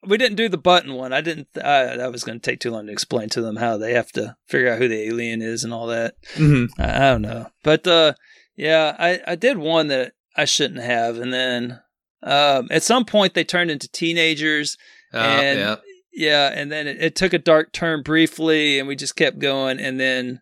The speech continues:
Speaker 1: they, it, it evened out. They, they, the shock value kinda got, they kinda got over it. So, yeah.
Speaker 2: Yep.
Speaker 1: And in their defense, I mean, it was a question like, "What is the worst thing you can say around a parrot?"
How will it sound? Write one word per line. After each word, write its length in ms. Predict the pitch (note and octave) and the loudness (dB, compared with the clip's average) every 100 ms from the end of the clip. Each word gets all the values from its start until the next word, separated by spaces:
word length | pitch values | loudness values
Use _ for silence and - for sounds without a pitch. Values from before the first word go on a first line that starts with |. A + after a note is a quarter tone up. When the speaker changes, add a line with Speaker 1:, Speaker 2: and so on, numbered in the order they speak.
| _ | _
Speaker 1:
they, 200 | - C#3 | -6 -2
it, 280 | C#3 D#3+ D#3 | 2 2 2
it 240 | - F3+ D#3 | 4 4 6
evened 320 | D3 C3+ B2 | 4 2 2
out. 280 | A#2 A2+ - | 2 0 0
They, 180 | B2+ | -2
they, 300 | B2+ D3+ C#3+ - - | 2 0 0 -6 -8
the 80 | D#3 | -4
shock 300 | - E3 D3+ | 2 2 2
value 320 | D3+ D3 C#3+ | -2 -2 -2
kinda 240 | C3+ C#3+ C3 | -2 -4 0
got, 260 | C3 B2 - _ | 2 2 -2 _
they 180 | C#3 C#3+ | -6 -4
kinda 200 | C#3+ C3+ | -2 2
got 160 | B2 B2 | 4 4
over 320 | B2 B2+ B2 | 4 4 2
it. 120 | A#2 - | 0 -4
So, 400 | - - A2+ A2+ - - - - - - | -6 -4 -4 -8 -16 -14 -14 -14 -18 -10
yeah. 340 | - G#2+ A2+ - _ - - | -6 -4 -6 -12 _ -18 -8
Speaker 2:
Yep. 300 | A#2 G3 G3+ | 0 0 0
Speaker 1:
And 80 | F3+ | -2
in 140 | F#3 | 0
their 100 | G#3+ | 2
defense, 560 | F#3 F3 F#3 F3 - F3 - - | 2 2 2 2 -2 -12 -16 -2
I 80 | F#3 | 2
mean, 140 | F#3+ | 4
it 20 | F#3+ | 2
was 100 | - | 0
a 40 | |
question 420 | - G3+ F#3 F3 | 2 2 2 0
like, 300 | E3 D#3 D3 _ _ _ _ - | 2 2 0 _ _ _ _ -2
"What 180 | D#3 G#3+ | 2 4
is 160 | G3+ | 2
the 100 | - | 0
worst 320 | D#3+ F3 E3+ - | 0 0 0 0
thing 160 | F3+ | 0
you 80 | D#3+ | 0
can 140 | D#3 | -2
say 300 | D3 - D#3+ | -2 2 4
around 320 | E3 D3 D3 C3 | 4 2 -2 -4
a 40 | |
parrot?" 460 | - - C#3 D#3+ | -4 0 2 2